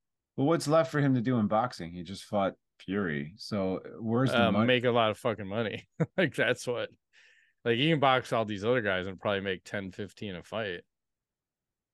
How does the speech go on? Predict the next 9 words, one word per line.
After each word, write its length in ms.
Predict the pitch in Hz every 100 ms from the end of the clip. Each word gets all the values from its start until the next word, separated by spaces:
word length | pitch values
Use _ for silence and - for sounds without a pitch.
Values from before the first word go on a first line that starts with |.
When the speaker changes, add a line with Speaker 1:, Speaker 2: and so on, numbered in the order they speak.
| _
Speaker 1:
That's 180 | 107 107
a 40 | 127
good 160 | 156
point. 300 | 117 120 185
Okay, 340 | 135 127 120 139
so 140 | 131
that's 240 | 123 131 117
one 220 | 113 107
route. 360 | 101 101 120